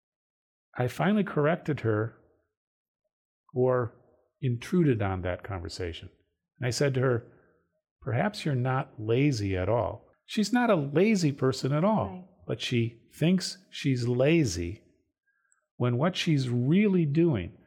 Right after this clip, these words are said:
Speaker 1: she thinks she's lazy primarily because she procrastinates constantly and it's drawing her grade down. She's not
Speaker 2: Right.
Speaker 1: doing her best work.
Speaker 2: Right.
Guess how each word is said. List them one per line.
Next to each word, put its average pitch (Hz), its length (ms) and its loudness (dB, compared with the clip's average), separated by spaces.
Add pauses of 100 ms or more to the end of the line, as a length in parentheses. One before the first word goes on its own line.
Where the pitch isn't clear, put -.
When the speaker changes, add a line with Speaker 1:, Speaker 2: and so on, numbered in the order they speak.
Speaker 1:
she 131 160 -2
thinks 185 240 2
she's 117 200 0
lazy 143 300 2
primarily 113 600 0
because 104 440 -2
she 104 140 -6
procrastinates 113 760 -6
constantly 104 600 -4
and 92 120 -6
it's - 240 -10 (640)
drawing 110 300 -2
her 98 100 -4
grade 131 320 -2
down. 90 240 -6
She's - 180 -8
not 110 80 0
Speaker 2:
Right. 107 100 -4
Speaker 1:
doing 107 180 -2
her 101 60 -6
best 101 280 -6
work. 131 320 -6
Speaker 2:
Right. 185 220 -18